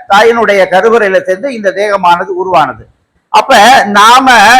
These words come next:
இருக்கு, பிறக்கிறதுக்கு முன்னால அந்த இறைவனோடு, சிவத்தோடு இருந்தோம். அதனால சிவத்துல இருக்கிற பல குணங்கள், தன்மைகள் இந்த ஜீவன்ல இருக்கு. உதாரணத்துக்கு,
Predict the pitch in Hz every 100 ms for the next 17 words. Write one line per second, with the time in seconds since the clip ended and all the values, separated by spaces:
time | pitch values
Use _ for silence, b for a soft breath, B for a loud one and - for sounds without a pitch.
0 | 226 - - 214 247 247 - 226 233 247
1 | 226 226 202 214 233 233 180 208 - -
2 | _ 175 214 226 190 226 262 269 233 226
3 | 254 220 254 254 226 196 180 170 175 240
4 | - - _ - 208 233 285 277 247 269
5 | 269 254 247 233 196 220 196 196 196 208
6 | 190 160 208 247 285 269 180 220 - _
7 | _ - 220 285 294 233 202 - - _
8 | 254 294 311 220 269 254 220 233 214 185
9 | 143 - _ _ _ _ _ _ _ _
10 | _ _ 165 220 220 208 - 190 254 226
11 | 165 -